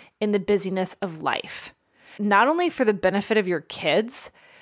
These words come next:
but for the benefit of your relationship with your kids.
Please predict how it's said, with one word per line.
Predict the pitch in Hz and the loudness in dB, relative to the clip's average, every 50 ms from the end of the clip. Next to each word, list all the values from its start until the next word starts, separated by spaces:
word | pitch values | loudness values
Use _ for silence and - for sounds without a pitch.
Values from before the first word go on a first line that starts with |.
| - - - _ | -20 -20 -2 _
but | 226 226 226 | 2 2 4
for | - 277 | 2 2
the | 233 269 | 2 2
benefit | 214 175 226 226 240 240 - 240 226 - | 2 2 2 2 2 2 2 0 0 0
of | - 175 | 0 0
your | 196 196 190 | 2 2 2
relationship | 185 180 165 151 156 160 170 196 196 - - 175 170 160 - - - - - - - - _ _ _ _ _ _ | 2 0 -2 -2 -2 -2 -2 0 -2 -2 -4 -6 -8 -8 -6 -6 -6 -8 -8 -10 -20 -20 _ _ _ _ _ _
with | 196 196 190 - - | 0 0 0 -2 -4
your | 175 165 | -4 -4
kids. | 165 - - 156 - - - - - - - - | -4 -6 -8 -8 -8 -8 -12 -14 -12 -12 -12 -12